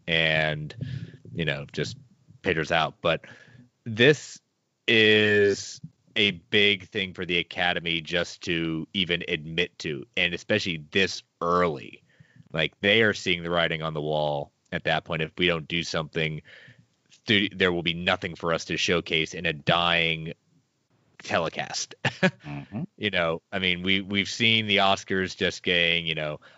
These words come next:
Speaker 1: Oscar so white. We have seen not only them not nominating people, uh, of different races and ethnicities. Gender is a big issue when it comes to female directors. Um,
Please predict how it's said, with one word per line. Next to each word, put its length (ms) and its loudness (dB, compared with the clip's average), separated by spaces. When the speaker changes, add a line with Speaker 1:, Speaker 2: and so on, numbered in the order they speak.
Speaker 1:
Oscar 400 0
so 200 -2
white. 520 2
We 160 -2
have 140 -2
seen 840 -2
not 200 2
only 560 -2
them 640 -2
not 300 -2
nominating 800 -2
people, 680 -2
uh, 320 2
of 80 -12
different 340 -4
races 380 2
and 100 -4
ethnicities. 640 2
Gender 640 4
is 160 0
a 80 4
big 240 2
issue 500 2
when 120 0
it 80 -2
comes 260 -6
to 100 -8
female 320 -2
directors. 960 2
Um, 640 0